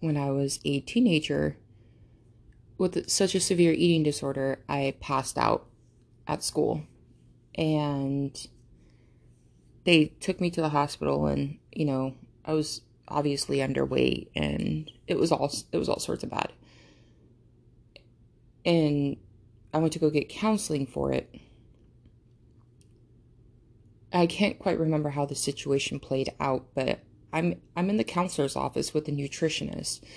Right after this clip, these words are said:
So there's, not in the counselor's office, I'm in, like, a clinic, um, where I wanna say it was a counselor, psychiatrist, like, I honestly don't remember.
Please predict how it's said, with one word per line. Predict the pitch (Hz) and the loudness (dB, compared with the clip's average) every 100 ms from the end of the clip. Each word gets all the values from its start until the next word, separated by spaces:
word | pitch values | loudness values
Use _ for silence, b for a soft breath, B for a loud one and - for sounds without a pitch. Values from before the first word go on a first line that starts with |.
| B B B B | B B B B
So | - | -2
there's, | 165 151 147 - - - | 2 2 0 -6 -10 0
not | 180 196 | 2 4
in | 190 | 2
the | 175 | 2
counselor's | 147 - 135 | -2 -4 -4
office, | 131 131 - - | -2 -4 -6 -2
I'm | 147 - - | -2 -2 0
in, | 160 | 2
like, | 151 135 - - | 2 0 -6 -4
a | 151 | -4
clinic, | - 202 165 123 - - - b b b b b b - | 0 2 2 0 -10 -20 -20 b b b b b b -10
um, | - 143 135 135 - | -4 -2 0 -2 -6
where | - 156 139 131 - | 0 2 4 2 0
I | 143 143 | 2 4
wanna | 151 185 | 4 2
say | 180 175 | 4 4
it | 143 | 4
was | 143 | 2
a | |
counselor, | 139 147 147 - 147 | -2 -4 -4 -4 -4
psychiatrist, | - 147 143 147 147 | -4 -2 0 0 0
like, | 147 - | -4 0
I | 147 | 2
honestly | 147 147 - 151 | 4 2 0 0
don't | 135 127 123 | 0 -2 -2
remember. | 127 127 139 165 175 | -2 0 2 2 2